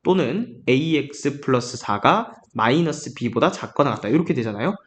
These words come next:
그럼 얘는 AX가 B 마이너스 사보다 크거나 같다, 또는 AX가 마이너스 B 마이너스 사보다 작거나 같다.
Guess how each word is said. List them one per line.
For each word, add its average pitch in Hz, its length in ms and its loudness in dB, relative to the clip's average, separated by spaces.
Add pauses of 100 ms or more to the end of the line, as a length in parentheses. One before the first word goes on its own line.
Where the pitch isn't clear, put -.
(140)
그럼 160 200 2
얘는 170 420 0
AX가 160 920 0 (240)
B 180 340 2
마이너스 117 540 -2
사보다 135 600 0
크거나 170 300 -2
같다, - 380 -2 (320)
또는 185 580 0
AX가 143 800 0 (280)
마이너스 135 680 0
B 190 200 2
마이너스 117 380 -4
사보다 117 320 0
작거나 120 340 -2
같다. 87 200 -6